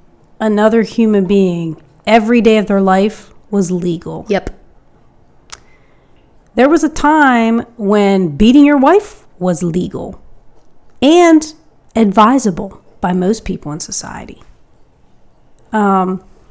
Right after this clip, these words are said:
Speaker 1: so what, how are we to look at things in terms of human laws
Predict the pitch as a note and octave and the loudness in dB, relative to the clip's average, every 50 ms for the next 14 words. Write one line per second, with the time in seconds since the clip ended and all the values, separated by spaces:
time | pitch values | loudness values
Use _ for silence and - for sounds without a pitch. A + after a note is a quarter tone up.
0 | _ _ - - - - - - - - - - - - - C#4+ C4+ C4+ C4+ C4 | _ _ -20 -20 -20 -20 -20 -20 -20 -20 -20 -8 -4 0 2 4 4 4 4 4
1 | C4 A#3+ - - - - - _ _ _ _ _ _ _ _ - E4+ C4 D4 C#4 | 4 2 0 -6 -14 -20 -20 _ _ _ _ _ _ _ _ -2 0 0 0 0
2 | - - - - - C4 D4 E4+ E4+ D4+ C#4 C#4+ C#4 C4+ - A3+ G#3+ A3 A#3 A#3+ | -4 -10 -10 0 2 2 4 4 2 0 0 0 -2 -2 -2 -2 0 0 -2 -2
3 | A#3+ - G#3+ G3+ G3+ G3+ - - - _ _ _ _ _ _ _ _ _ _ _ | 0 0 2 2 2 2 0 -4 -12 _ _ _ _ _ _ _ _ _ _ _
4 | _ _ _ _ _ _ _ - - - - B3 B3 A#3+ A#3+ A3+ F#3+ G#3 G3 F#3 | _ _ _ _ _ _ _ -20 -20 -6 -2 -2 0 0 0 0 0 -2 -4 -4
5 | - - A#3 A3 A3 A3 G#3+ F#3 G3+ F#3 F#3 F3 - - - - - C#4+ C#4 C4+ | -4 -4 -2 0 0 0 0 0 -2 -2 -2 -4 -8 -14 -14 -2 0 2 4 4
6 | B3 A3+ G#3 G3 F#3 F#3+ F#3+ G3+ A3 G#3+ F3+ E3+ D#3+ E3 E3 F3 G3 - - - | 4 2 2 0 0 2 2 2 2 2 2 0 -2 -4 -6 -6 -8 -10 -10 -12